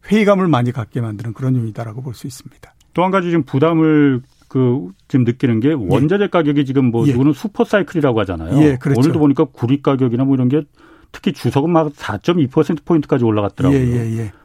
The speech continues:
Speaker 2: 엄청나게 오르는데
Speaker 1: 예, 엄청나게 오르죠.
Speaker 2: 이거 보면은 이 이영만 리저 <laughs> 한국에 있는 저도 '아, 연준의 말을 저거 우리가 믿어도 되는 건가?'
Speaker 1: 예.
Speaker 2: 라는 생각이 당연히 든단 말이에요.
Speaker 1: 예, 그렇죠. 어,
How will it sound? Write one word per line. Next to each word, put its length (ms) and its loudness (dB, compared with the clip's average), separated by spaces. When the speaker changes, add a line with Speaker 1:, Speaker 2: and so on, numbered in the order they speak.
Speaker 2:
엄청나게 440 0
오르는데 600 2
Speaker 1:
예, 140 4
엄청나게 460 -4
오르죠. 340 -20
Speaker 2:
이거 280 2
보면은 600 2
이 260 0
이영만 340 2
리저 240 0
<laughs> 380 0
한국에 320 0
있는 120 4
저도 380 2
'아, 140 0
연준의 540 2
말을 320 2
저거 320 -2
우리가 240 2
믿어도 400 -4
되는 280 -2
건가?' 520 -2
Speaker 1:
예. 200 2
Speaker 2:
라는 320 0
생각이 400 0
당연히 360 -2
든단 340 -2
말이에요. 460 -4
Speaker 1:
예, 200 2
그렇죠. 520 -6
어, 60 -2